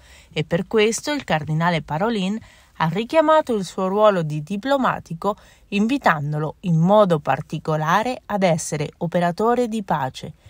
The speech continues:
e invocando su di lui il dono di una pace che il mondo purtroppo oggi non conosce, ma verso cui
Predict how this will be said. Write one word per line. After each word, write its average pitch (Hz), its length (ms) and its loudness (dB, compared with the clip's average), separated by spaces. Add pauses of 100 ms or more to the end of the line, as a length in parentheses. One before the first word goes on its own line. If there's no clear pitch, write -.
(220)
e 165 120 -2
invocando 185 640 4
su 190 200 -6
di 220 160 -2
lui 220 260 -2
il 185 140 -2
dono 214 320 0
di 151 120 -4
una 165 180 -2
pace 214 480 0
che 202 100 -6
il 247 140 0
mondo 147 560 -2
purtroppo 196 680 -2
oggi 185 460 2
non 208 260 0
conosce, 180 640 -4 (460)
ma 160 160 -2
verso 170 400 -2
cui 151 360 -8